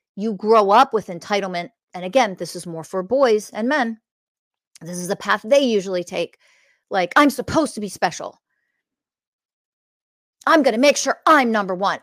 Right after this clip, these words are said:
I'm the center of," and then they make everything about them. Okay? Whereas girls generally grow up and they start people pleasing.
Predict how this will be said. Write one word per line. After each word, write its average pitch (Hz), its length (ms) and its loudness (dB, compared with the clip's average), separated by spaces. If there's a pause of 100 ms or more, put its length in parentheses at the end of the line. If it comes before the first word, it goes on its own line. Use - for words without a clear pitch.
I'm 311 240 2
the 226 60 -2
center 180 360 -4
of," - 320 -8 (460)
and 196 120 -8
then 190 120 -8
they 180 100 -8
make 175 200 -8
everything 180 400 -8
about 156 300 -12
them. 147 280 -12 (1120)
Okay? 170 340 -10 (280)
Whereas 196 560 -4
girls 214 640 0 (680)
generally 190 540 -2
grow 180 280 -2
up 170 300 -2
and 175 120 -12
they 175 80 -4
start - 280 -10
people 185 300 -8
pleasing. 170 560 -12